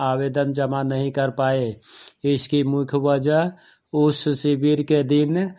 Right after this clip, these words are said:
मूसलाधार वर्षा का होना प्रमुख कारण है। इस संबंध में टांगटोना की वर्तमान पंचायत समिति सदस्य एवं पूर्व उप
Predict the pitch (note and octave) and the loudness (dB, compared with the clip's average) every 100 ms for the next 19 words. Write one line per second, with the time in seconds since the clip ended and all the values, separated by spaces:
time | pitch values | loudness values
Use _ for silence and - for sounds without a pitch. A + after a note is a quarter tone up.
0 | - _ - D3 C#3 C3+ C#3+ C#3 C3 C#3 | -20 _ -4 -2 0 0 0 0 2 0
1 | D3 C#3+ C#3 B2+ - C#3+ C3+ C#3+ C3+ C3+ | 2 2 0 0 -2 -2 0 0 0 -2
2 | C3 D3 C#3+ C#3 C3 C#3 C3 C#3 C3+ C3+ | -4 -4 -4 -4 -2 -4 -4 0 0 0
3 | C3 C#3 C3 B2+ - C#3 C3+ C#3 C#3+ D3 | -2 -2 -2 -4 -4 -4 -2 -2 -2 -2
4 | E3 E3+ - - _ C#3+ C3+ B2 C#3+ C#3+ | -4 -6 -16 -20 _ 0 0 0 -2 0
5 | C#3 D3 C#3+ D3 C3+ C#3 - C3 D3 C#3+ | 0 -2 0 0 2 0 0 -4 -2 -2
6 | C#3+ C3 C#3+ C#3 C3+ C#3 C3+ C#3+ B2 C#3 | -2 -2 0 0 -2 -4 0 -2 -2 -2
7 | C3+ C#3+ C3 D3 D#3 - - _ - C#3 | 0 -2 -2 -4 -6 -10 -20 _ -2 0
8 | C#3+ C#3 B2+ - D3+ D3+ D3 E3 - D3 | 2 0 -2 0 2 2 2 -2 -2 0
9 | D3 D3 | 0 0